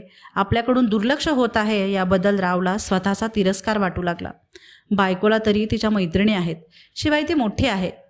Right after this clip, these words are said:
मोठ्या माणसांचं तेवढं काही वाटत नाही, पण लहान मुलीचं काय? किती निरस, कंटाळवाणं जिणं आहे तिचं.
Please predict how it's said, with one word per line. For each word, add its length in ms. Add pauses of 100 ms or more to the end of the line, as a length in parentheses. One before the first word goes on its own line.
(400)
मोठ्या 320
माणसांचं 680
तेवढं 240
काही 200
वाटत 380
नाही, 180 (460)
पण 100
लहान 280
मुलीचं 400
काय? 240 (580)
किती 280
निरस, 460
कंटाळवाणं 600
जिणं 280
आहे 220
तिचं. 320